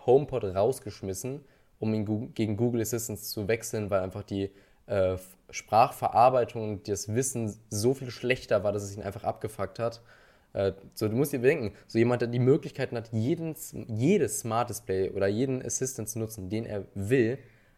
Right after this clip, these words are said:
entscheidet sich dazu, jedes Apple-Gerät wieder zu verkaufen,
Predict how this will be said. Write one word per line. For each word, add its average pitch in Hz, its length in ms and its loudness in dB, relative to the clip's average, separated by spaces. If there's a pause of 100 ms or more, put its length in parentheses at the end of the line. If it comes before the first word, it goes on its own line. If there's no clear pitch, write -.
(200)
entscheidet 131 540 6
sich 104 140 -4
dazu, 117 520 -2 (360)
jedes 196 460 4
Apple-Gerät 123 680 2
wieder 113 360 -2 (180)
zu - 180 -4
verkaufen, 185 760 4